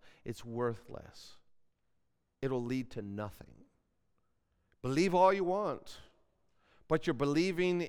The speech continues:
in an empty, hopeless superstition if Jesus stayed dead. Take a look ag-, at the second half of verse fourteen. First part,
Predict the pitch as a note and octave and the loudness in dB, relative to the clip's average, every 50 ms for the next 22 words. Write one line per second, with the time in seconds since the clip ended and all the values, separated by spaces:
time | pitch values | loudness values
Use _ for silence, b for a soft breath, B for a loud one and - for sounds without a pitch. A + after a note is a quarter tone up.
0 | - C3 C#3+ C#3+ C3+ B2+ A#2+ C3 - - - D#3+ F3 F#3+ F#3+ F3 D#3+ - - - | -4 -2 -2 -2 0 -2 -4 -4 -6 -4 0 2 2 2 2 -2 -6 -8 -10 -6
1 | F3+ E3+ E3 E3+ E3 - b b b b b b - - - - - E3+ E3+ D#3+ | -4 -4 -2 -4 -6 -8 b b b b b b -18 -18 -14 -8 -4 -2 -2 -2
2 | - - D#3 D#3 E3 E3 D#3+ - - - - - b b b b b b - - | -4 -6 -8 -4 -4 -4 -4 -6 -10 -12 -14 -14 b b b b b b -10 -10
3 | - - - F3 D#3+ - - D3+ C3 - - - D3+ C#3 B2 - - A#2+ A#2 B2 | -8 -6 -2 -2 -2 -2 -2 -6 -6 -6 -4 -2 0 0 0 -2 -6 -6 -6 -8
4 | - - C3 A#2+ G#2 G2+ G2+ A#2+ C3 C3 B2+ A#2+ A2+ C3 B2 B2 A2+ - - b | -8 -6 -6 -6 -8 -8 -8 -6 -4 -4 -4 -4 -4 -4 -4 -4 -4 -8 -12 b
5 | b b b b b - - - - A#2+ A#2 A2+ A2 G#2 G#2+ G#2+ F#2 F#2 E2 - | b b b b b -14 -14 -10 -4 -2 -2 -2 -2 -2 -4 -6 -8 -10 -12 -14
6 | - - - - _ _ _ - - - - - G#2+ G2 E2+ D#2 D2+ - - - | -18 -20 -20 -20 _ _ _ -20 -20 -12 -6 -4 -2 -2 -4 -6 -12 -16 -20 -20
7 | - - _ _ _ _ _ _ _ _ _ _ _ _ _ _ _ _ _ _ | -20 -20 _ _ _ _ _ _ _ _ _ _ _ _ _ _ _ _ _ _
8 | _ _ - _ _ _ _ _ _ _ _ _ _ - - E3 D3 D3+ D#3 D#3 | _ _ -20 _ _ _ _ _ _ _ _ _ _ -4 -2 -2 0 4 2 2
9 | - D3+ C#3 A2+ - - B2+ B2+ - A#2+ - D#3 C3+ C#3 C3+ C3+ C3 B2+ A#2+ B2+ | 2 0 -6 -8 -6 -4 -4 -4 -4 -4 -4 -4 -4 -2 -2 -2 -2 -4 -4 -6
10 | G#2+ B2+ B2+ A#2+ - - - A#2+ A2 - - C3 B2+ A2+ G2 F2+ F2+ - _ - | -4 -4 -4 -4 -4 -6 -6 -6 -6 -6 -8 -10 -8 -8 -10 -12 -14 -20 _ -20
11 | _ _ _ _ _ _ _ _ _ _ _ _ _ _ _ _ _ _ _ _ | _ _ _ _ _ _ _ _ _ _ _ _ _ _ _ _ _ _ _ _
12 | _ _ _ _ _ _ _ _ _ _ _ _ _ _ - - - _ - - | _ _ _ _ _ _ _ _ _ _ _ _ _ _ -20 -20 -20 _ -10 -4
13 | - C3+ C3 - - - B2+ B2 - - | -2 -2 -2 -2 -2 0 0 0 0 0